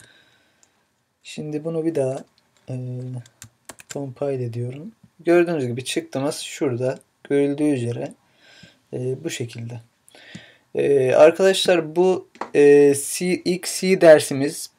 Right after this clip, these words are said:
bu olsun. Hem de bir, e, programlamaya da bir giriş yapmış olduk. E, bundan sonra her hafta, e, belki haftada iki kez, e, ders çekmeyi planlıyorum C ile ilgili.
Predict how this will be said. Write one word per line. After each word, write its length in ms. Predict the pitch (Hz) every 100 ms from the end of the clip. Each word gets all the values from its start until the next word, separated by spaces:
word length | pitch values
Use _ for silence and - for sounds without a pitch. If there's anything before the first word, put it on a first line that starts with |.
| -
bu 260 | 156 175 156
olsun. 440 | 120 113 156 165 -
Hem 240 | 151 156
de 160 | 156 147
bir, 240 | 156 156 - - - -
e, 220 | 127 120 117 -
programlamaya 800 | 139 135 143 147 147 156 156 135
da 120 | 120
bir 100 | 117
giriş 340 | 127 135 -
yapmış 360 | 160 - 117 -
olduk. 440 | 113 110 - - _ - - _ -
E, 300 | 123 127 127
bundan 240 | 160 180
sonra 260 | 180 175 156
her 180 | 160 170
hafta, 500 | 156 - 151 170 - -
e, 840 | 131 123 123 123 123 123 123 - - - - -
belki 360 | - 143 147 156
haftada 340 | 143 - 143
iki 220 | 147 -
kez, 380 | - 143 147 - _ - - _ -
e, 100 | - 131 120 120 120 123
ders 260 | 147 151
çekmeyi 380 | - 143 151 139
planlıyorum 640 | 143 139 147 156 127 127 - _ _ _ -
C 240 | - 143
ile 280 | 135 127 120
ilgili. 420 | 117 117 147